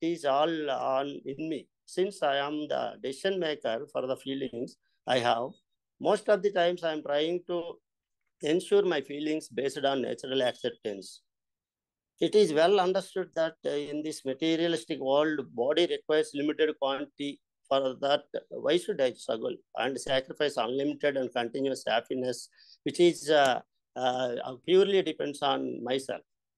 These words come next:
Practice of these steps and observe the imagination day by day, tune up my mind and able to respond almost all situations. It instilled a lot of confidence in me and prepared me for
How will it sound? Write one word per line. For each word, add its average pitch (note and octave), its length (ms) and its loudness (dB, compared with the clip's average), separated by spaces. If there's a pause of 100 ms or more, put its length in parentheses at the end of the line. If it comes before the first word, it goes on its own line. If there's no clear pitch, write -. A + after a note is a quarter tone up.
(340)
Practice F3 520 0
of F3+ 180 0
these E3+ 240 -6
steps - 340 -4
and D#3 140 0
observe C#3 420 -2
the E3+ 80 -2
imagination D#3+ 720 -4
day C3+ 160 2
by C#3+ 200 2
day, C3+ 180 0 (100)
tune E3 200 -2
up D#3+ 180 0
my A#2+ 100 -4
mind B2+ 520 -4 (400)
and B2 180 0
able D#3 360 4
to C#3 600 -2
respond F3+ 560 2
almost D3 420 0
all C3 220 0
situations. - 880 -12 (400)
It D3 100 -4
instilled G#3+ 460 4
a F#3+ 100 4
lot D#3 220 4
of G3+ 80 -6 (100)
confidence G#3 560 0
in F#3 160 0
me F3+ 320 -2
and C#3+ 240 -2
prepared G3 400 2
me F#3+ 280 2
for C#3+ 200 0